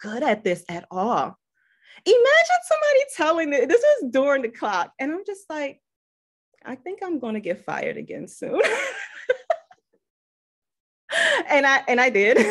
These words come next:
<laughs> But what I pi-, what, what made me so successful, 'cause when I made that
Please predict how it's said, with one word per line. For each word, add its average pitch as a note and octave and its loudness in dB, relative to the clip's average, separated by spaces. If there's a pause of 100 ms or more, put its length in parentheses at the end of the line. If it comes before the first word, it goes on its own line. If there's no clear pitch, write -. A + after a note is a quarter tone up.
(140)
<laughs> - -12 (720)
But C4+ 2 (200)
what B3+ 0
I A#3 -2
pi-, A#3+ -6
what, G#3+ -6
what G#3+ -2
made B3 -4
me D4+ -6
so A#3+ -8
successful, A#3 -8
'cause A3+ -6
when G#3+ -8
I F#3+ -8
made G3 -6
that E3+ -2